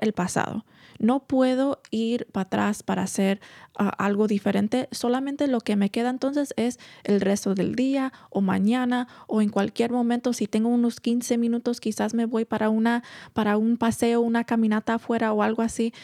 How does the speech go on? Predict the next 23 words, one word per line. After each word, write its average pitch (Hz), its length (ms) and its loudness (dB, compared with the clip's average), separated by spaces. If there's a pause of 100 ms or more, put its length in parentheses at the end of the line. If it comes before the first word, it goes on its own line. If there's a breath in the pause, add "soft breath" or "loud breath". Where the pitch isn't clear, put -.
(160 loud breath)
Entonces, 254 500 0
hay 269 140 2
maneras 285 420 -4
que - 160 -4
en 226 200 0
vez 247 220 -2
de... 302 200 0 (340 loud breath)
Eh, 208 360 2 (400)
eh, 202 260 2
tener 220 280 0
ese 254 200 0
patrón 214 440 0
de 220 80 0
te-, - 240 -8
ese, 220 340 -2
ese 214 240 0
tipo 226 280 -2
de 190 140 0
pensamiento 196 540 0
negativo, 247 600 0 (300 loud breath)
que 285 120 -2
quizás 311 320 -4
podemos 302 400 -4